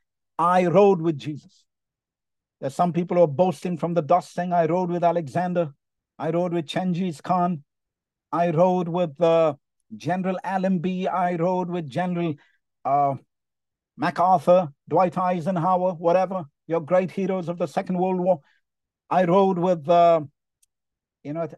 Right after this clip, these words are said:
El Alamein, with, uh, with, uh, what's his name? Uh, not Montgomery, et cetera, et cetera."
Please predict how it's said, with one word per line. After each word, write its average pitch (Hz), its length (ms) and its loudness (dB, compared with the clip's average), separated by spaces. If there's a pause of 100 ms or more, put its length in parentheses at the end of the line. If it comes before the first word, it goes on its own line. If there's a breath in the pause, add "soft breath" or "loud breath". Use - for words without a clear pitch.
El 185 240 0
Alamein, 190 720 2 (280)
with, 151 200 -6
uh, 156 280 2
with, 151 300 -2
uh, 151 280 0
what's 156 240 -6
his 151 140 -12
name? 151 340 -2
Uh, 131 260 -4
not 151 340 -4 (120)
Montgomery, 185 800 2
et 156 120 -10
cetera, 196 300 -2
et 175 80 -6
cetera." 190 240 -6